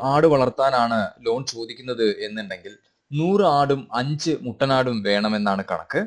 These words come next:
അതിന് പത്ത് ലക്ഷം രൂപയാണ് ലോണായിട്ട് ലഭിക്കുക. പിന്നെ ഈ ലോൺ ലഭിക്കുന്നതിൽ നമ്മളൊരു പ്രധാന കാര്യം മനസ്സിലാക്കേണ്ടതായിട്ടുണ്ട്. നമ്മൾ ഒരു ബിസിനസ് ചെയ്യുന്ന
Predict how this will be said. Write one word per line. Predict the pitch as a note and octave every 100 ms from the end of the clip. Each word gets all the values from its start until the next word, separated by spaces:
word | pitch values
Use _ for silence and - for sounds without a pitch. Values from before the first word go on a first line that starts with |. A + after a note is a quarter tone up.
| - _ -
അതിന് | B2 D#3 C3 G2 G#2+
പത്ത് | G#2 D3
ലക്ഷം | D3+ D#3+ C#3+
രൂപയാണ് | C3 B2 A#2 G#2+ F2 G2+
ലോണായിട്ട് | G2+ G#2 G#2+ G#2 G2+
ലഭിക്കുക. | F#2+ G2 G2+ F3+ - _ _ _ -
പിന്നെ | C3+ D3+ C3 C#3+
ഈ | D3
ലോൺ | C#3+ D3
ലഭിക്കുന്നതിൽ | C3+ B2+ C3+ C3+ B2+
നമ്മളൊരു | B2 B2 A#2+
പ്രധാന | A#2 A2+ B2 C3
കാര്യം | A#2 A2 A#2+ C3 G#2
മനസ്സിലാക്കേണ്ടതായിട്ടുണ്ട്. | G#2 - A#2+ - A#2 A2 G#2 G2 F2 C#3 G#3+ - _ _ B2
നമ്മൾ | C3 E3 F3 -
ഒരു | E3 F3+ D#3+
ബിസിനസ് | C#3 D#3 D#3 F3 D3+
ചെയ്യുന്ന | C3+ C#3